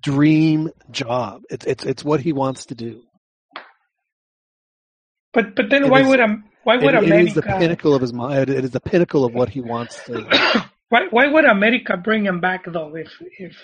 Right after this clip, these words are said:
Speaker 1: Yeah, but, but,
Speaker 2: if,
Speaker 1: but
Speaker 2: if they're just
Speaker 1: go
Speaker 2: gonna
Speaker 1: ahead,
Speaker 2: let him
Speaker 1: Am-,
Speaker 2: go?
Speaker 1: America coaches are, are, are interchangeable. They'll just go get, they'll just go get another coach.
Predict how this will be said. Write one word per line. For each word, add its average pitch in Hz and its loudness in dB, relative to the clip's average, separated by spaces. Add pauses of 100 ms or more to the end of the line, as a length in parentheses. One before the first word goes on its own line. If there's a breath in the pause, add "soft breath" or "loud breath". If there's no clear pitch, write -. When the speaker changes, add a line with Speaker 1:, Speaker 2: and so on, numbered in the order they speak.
(640)
Speaker 1:
Yeah, 196 0
but, 190 2
but, 190 6
Speaker 2:
if, 190 -2
Speaker 1:
but 185 0
Speaker 2:
if 208 -2
they're 233 2
just 226 0
Speaker 1:
go 185 6
Speaker 2:
gonna 196 8
Speaker 1:
ahead, 202 4
Speaker 2:
let 208 6
him 202 -2
Speaker 1:
Am-, 165 -2
Speaker 2:
go? 196 6
Speaker 1:
America 185 2
coaches 165 -6
are, 139 0
are, 127 -2
are 131 0
interchangeable. 127 -6 (1040)
They'll 147 2
just 147 -12
go 156 0
get, 143 -2
they'll 147 0
just 143 -16
go 156 -2
get 147 2
another 131 -2
coach. - -16